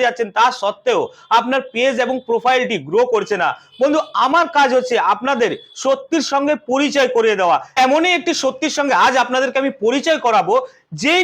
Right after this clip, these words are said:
মিথ্যেটি আপনি সত্যি ভেবে এতদিন কাজ করে যাচ্ছেন, যার ফলে কিন্তু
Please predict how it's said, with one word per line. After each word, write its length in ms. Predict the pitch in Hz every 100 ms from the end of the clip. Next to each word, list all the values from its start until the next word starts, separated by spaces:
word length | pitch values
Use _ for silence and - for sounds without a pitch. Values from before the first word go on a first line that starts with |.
| 330
মিথ্যেটি 440 | 302 302 311 247 208 202
আপনি 160 | 269 269 -
সত্যি 380 | 240 247 - 330 175
ভেবে 200 | 220 247 196
এতদিন 280 | 190 247 247 214
কাজ 120 | 220 -
করে 140 | 262 262
যাচ্ছেন, 280 | 262 262 311 269 -
যার 180 | 214 254
ফলে 160 | 226 226 208
কিন্তু 180 | 208